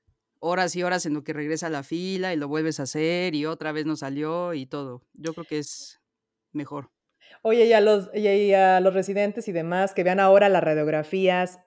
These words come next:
Speaker 2: eh, que ya tienen sus radiografías en las manos, ahora, ¿qué, qué crees que sea importante en general? O sea, más allá, digamos, de que muy específico de mediciones y todo esto, o sea, ¿qué crees que sea un buen tip ver en las radiografías?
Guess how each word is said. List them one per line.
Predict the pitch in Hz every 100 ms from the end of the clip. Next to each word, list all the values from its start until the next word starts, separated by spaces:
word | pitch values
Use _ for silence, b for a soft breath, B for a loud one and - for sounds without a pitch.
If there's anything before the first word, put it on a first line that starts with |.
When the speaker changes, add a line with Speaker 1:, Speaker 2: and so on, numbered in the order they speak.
| _
Speaker 2:
eh, | 170 156 151 147
que |
ya | 175
tienen | 196 208
sus | 196
radiografías | 165 156 156 180 180 196
en | 185
las | 160 147
manos, | 170 170 175 180 - - -
ahora, | 180 208 208
¿qué, | 220 208 208 - - -
qué | 269
crees | 311
que | 370
sea | -
importante | 294 277 269 247 220 208 208 175
en | 156
general? | 170 165 180 180 170
O |
sea, | 160 170 165 165
más | 190 220
allá, | 254 214 208
digamos, | 214 185 190 185
de | 156 151
que | 156 139
muy | 139 170 202
específico | 208 - 151 170 185 175 160
de | 151
mediciones | 151 147 156 185 180 180 175 160 151
y |
todo | - 170 175
esto, | 175 165 -
o |
sea, | 165 170 165 - _
¿qué | 240
crees | 277
que | 294
sea | 285 240
un |
buen | 226 226 220
tip | 202 202 -
ver | 175
en | 180
las | 170
radiografías? | 147 143 143 139 135 156 147 - -